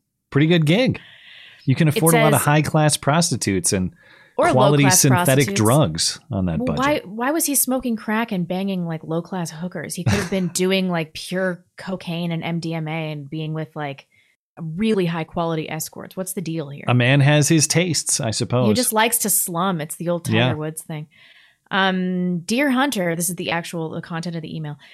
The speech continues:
Speaker 2: "Dear Hunter, thank you for inviting me to D C and giving an opportunity to meet your father and spend some time together. It's really an honor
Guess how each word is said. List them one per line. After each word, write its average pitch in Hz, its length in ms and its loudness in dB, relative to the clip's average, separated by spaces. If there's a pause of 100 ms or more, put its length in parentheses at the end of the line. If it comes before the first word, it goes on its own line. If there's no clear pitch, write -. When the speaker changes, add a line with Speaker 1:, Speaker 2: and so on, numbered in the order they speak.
(140)
Speaker 2:
"Dear 269 160 2
Hunter, 262 200 2
thank 262 280 -2
you 302 60 0
for 269 120 -4
inviting 233 400 0
me 214 100 0
to 185 60 0
D 196 200 -4
C 240 220 -2
and 190 160 0
giving 311 280 0
an 359 80 2
opportunity 339 800 -2
to 175 160 -6
meet 202 400 -4
your 156 120 -6
father 226 500 -2
and 156 180 -4
spend 196 400 -4
some 147 200 -8
time 233 360 -6
together. 165 540 -4 (320)
It's - 120 -10
really 254 220 2
an 226 80 2
honor 220 500 0